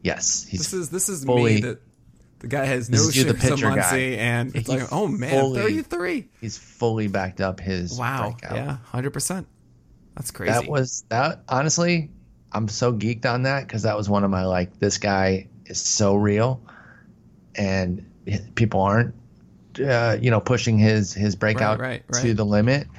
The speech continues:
Speaker 1: And, you know, he was still costly. Like, he wasn't
Speaker 2: It's a,
Speaker 1: cheap.
Speaker 2: no, yeah, but it, it was exactly it. I
Speaker 1: But
Speaker 2: mean,
Speaker 1: yeah,
Speaker 2: it's just
Speaker 1: he
Speaker 2: more of the
Speaker 1: is
Speaker 2: same.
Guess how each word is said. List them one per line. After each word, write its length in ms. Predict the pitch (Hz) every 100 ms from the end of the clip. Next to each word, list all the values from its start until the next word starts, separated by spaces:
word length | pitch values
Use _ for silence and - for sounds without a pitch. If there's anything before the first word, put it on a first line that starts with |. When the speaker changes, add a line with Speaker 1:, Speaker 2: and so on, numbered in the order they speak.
| - - - -
Speaker 1:
And, 280 | 104 98 -
you 120 | 165
know, 60 | 165
he 60 | 185
was 100 | -
still 320 | 220 107 - -
costly. 440 | 123 170 180 -
Like, 140 | 113 -
he 120 | 139
wasn't 260 | 139 120
Speaker 2:
It's 240 | 160 165 -
a, 60 | 165
Speaker 1:
cheap. 80 |
Speaker 2:
no, 200 | 143 185 - _
yeah, 240 | 139 165 85
but 180 | 87 85
it, 60 | -
it 180 | 101 127
was 240 | 139 92
exactly 520 | - 92 90 - 98 123
it. 240 | 147 - -
I 60 | 113
Speaker 1:
But 80 | 123
Speaker 2:
mean, 80 |
Speaker 1:
yeah, 160 | 131 123
Speaker 2:
it's 80 | -
just 120 | 117
Speaker 1:
he 60 | 117
Speaker 2:
more 140 | 117
of 60 | 113
the 40 |
Speaker 1:
is 60 | 117
Speaker 2:
same. 360 | 123 156 131